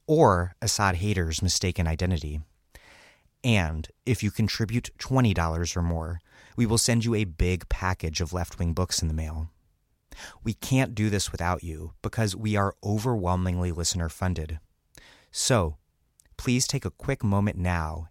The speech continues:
and hit pause to contribute what you can at P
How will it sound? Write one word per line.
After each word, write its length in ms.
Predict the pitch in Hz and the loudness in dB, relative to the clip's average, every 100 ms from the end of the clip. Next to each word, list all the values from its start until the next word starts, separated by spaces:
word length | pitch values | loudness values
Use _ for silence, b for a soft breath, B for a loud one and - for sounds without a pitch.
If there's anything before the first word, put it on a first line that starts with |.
| _ | _
and 120 | 120 | -4
hit 240 | 98 117 - | -2 -4 -6
pause 640 | - 95 73 62 - - _ _ - | 0 0 0 -6 -8 -8 _ _ -4
to 80 | 113 | -2
contribute 640 | - 101 - 117 123 113 | 0 -2 0 0 0 0
what 140 | 117 98 | -2 -4
you 80 | |
can 500 | 101 - 98 78 80 - _ _ _ | -8 -4 -2 -2 -8 -14 _ _ _
at 180 | 104 - | -4 -4
P 420 | - 123 110 110 | -6 0 0 -2